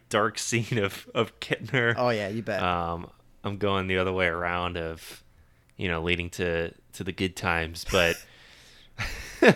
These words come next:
Speaker 1: to each their own there. Um, Brett, speaking of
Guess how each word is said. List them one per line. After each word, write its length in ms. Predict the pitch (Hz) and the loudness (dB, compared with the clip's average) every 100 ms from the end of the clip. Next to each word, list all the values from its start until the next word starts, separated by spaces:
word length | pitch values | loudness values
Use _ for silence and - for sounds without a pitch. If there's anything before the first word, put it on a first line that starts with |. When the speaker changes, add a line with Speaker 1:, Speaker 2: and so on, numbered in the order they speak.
| - - - - - _ - | 6 -18 -20 -20 -20 _ -8
Speaker 1:
to 140 | - 139 | 2 4
each 200 | 131 - | 4 4
their 240 | 139 120 | 6 8
own 220 | 123 131 | 6 4
there. 360 | 131 131 135 - | 2 2 2 2
Um, 480 | 113 113 110 104 98 - - | 2 4 2 0 -4 -12 2
Brett, 320 | 135 147 - | 4 4 0
speaking 320 | - - 359 | -4 -4 2
of 380 | 143 95 - | 2 2 -4